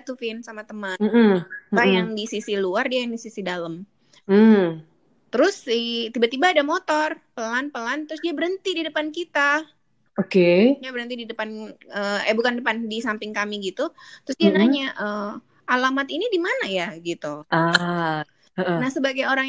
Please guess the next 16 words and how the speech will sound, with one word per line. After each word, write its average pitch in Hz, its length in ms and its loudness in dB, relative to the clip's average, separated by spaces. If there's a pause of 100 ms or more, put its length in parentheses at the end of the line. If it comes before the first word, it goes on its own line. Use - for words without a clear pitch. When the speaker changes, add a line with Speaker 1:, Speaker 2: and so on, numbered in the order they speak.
Speaker 1:
yang 269 80 -6
ditanya, 277 400 -6
jawab 277 480 2
kan, 156 160 -8
Vin? 185 560 -14
Speaker 2:
Iya. 156 480 2
Speaker 1:
Mbak 190 240 0
bilang, 277 240 -2
"Eh, 240 320 -6
kita 320 240 -8
nggak 294 160 -6
tahu 302 160 -4
ya 294 160 -4
itu 330 80 -4
bagian 233 240 -6
mana." 262 80 -10